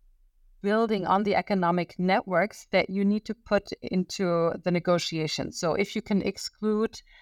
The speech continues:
companies from your markets or your payment systems or your data provision or your financial flows. That gives you this negotiation power that can help you to establish the effective jurisdiction I refer to.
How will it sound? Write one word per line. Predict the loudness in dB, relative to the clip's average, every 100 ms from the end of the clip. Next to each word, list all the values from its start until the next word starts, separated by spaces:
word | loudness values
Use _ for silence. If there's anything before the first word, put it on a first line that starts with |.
| -20 _ 0
companies | 0 2 2 2 0
from | 2 4 4
your | 4 4
markets | 4 2 0 -4 -6 -6
or | 0 2
your | 2 0
payment | -2 -2 0 -2
systems | -4 -6 -6 -4 -2 -2
or | 0 0
your | 2 0
data | 2 0 0
provision | -2 -4 -4 -4 -2
or | 0
your | -2
financial | -2 0 0 0 -4
flows. | -6 0 0 0
That | 0 0
gives | 0 -2 -2
you | -2
this | -2 -4 -4
negotiation | 0 0 0 0 -2 -2 -4
power | -4 0 2 0 _ _ _
that | -4 0
can | 0
help | 4 4 4
you | -4
to | -2
establish | -4 0 2 2 0 -2 -6 _ _ _ _ -4
the | -2
effective | 2 2 2 -2
jurisdiction | 0 0 0 -2 -2 0
I | 0
refer | -2 -4 -2 -2
to. | -2 -8